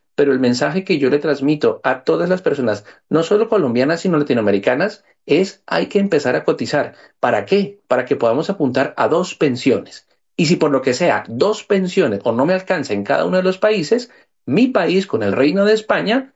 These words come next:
tiene el convenio. Y entonces ahí, eh, eh, echaríamos mano, perdón decirlo vulgarmente, de la totalización de las semanas, ¿vale? Entonces, mensaje de hoy, que también tú lo, creo que lo decías ayer, Álvaro, es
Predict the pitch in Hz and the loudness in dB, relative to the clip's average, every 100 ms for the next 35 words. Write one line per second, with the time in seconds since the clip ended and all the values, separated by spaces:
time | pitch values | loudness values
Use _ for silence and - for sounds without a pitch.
0 | _ - 127 131 165 110 120 254 285 104 | _ 0 2 2 0 0 2 4 4 2
1 | - 131 120 113 151 165 127 - _ _ | 0 0 2 0 0 2 2 0 _ _
2 | _ _ _ - 135 123 110 - - 113 | _ _ _ 0 2 2 0 -2 0 0
3 | - 135 143 139 147 185 175 170 139 139 | 0 0 2 2 2 0 0 0 0 0
4 | 117 113 123 127 147 131 113 123 117 156 | 0 0 0 2 2 4 2 2 0 0
5 | 190 - - - 127 123 120 214 214 147 | -2 -4 -14 -2 2 2 2 0 2 0
6 | 120 113 107 110 113 120 107 101 92 - | -2 -6 -4 0 2 0 0 -6 -6 -10
7 | - - 110 151 226 - - 117 117 139 | -18 -2 0 0 -2 -8 -8 -2 0 0
8 | 104 - _ _ 117 123 123 123 175 170 | 0 -6 _ _ -2 0 0 0 2 2
9 | 127 156 196 120 104 107 110 127 160 156 | 2 0 -2 -2 0 0 0 0 0 0
10 | - - - 143 110 117 117 147 143 139 | 0 0 2 2 2 0 0 0 2 2
11 | 151 135 147 | 2 2 0